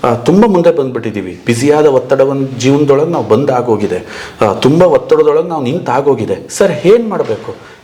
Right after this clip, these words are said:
ಸಿಂಪಲ್ ಆಗಿ ಬೆಳಿಗ್ಗೆ ಎದ್ದು ಕೇವಲ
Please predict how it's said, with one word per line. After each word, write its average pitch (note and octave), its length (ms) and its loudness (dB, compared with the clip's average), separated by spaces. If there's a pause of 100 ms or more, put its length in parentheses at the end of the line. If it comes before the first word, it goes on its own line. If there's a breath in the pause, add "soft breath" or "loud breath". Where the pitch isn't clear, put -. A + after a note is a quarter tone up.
(160)
ಸಿಂಪಲ್ E3 480 0
ಆಗಿ C#3+ 200 0
ಬೆಳಿಗ್ಗೆ C3+ 400 0
ಎದ್ದು A#2 300 -2 (300 loud breath)
ಕೇವಲ E3 500 2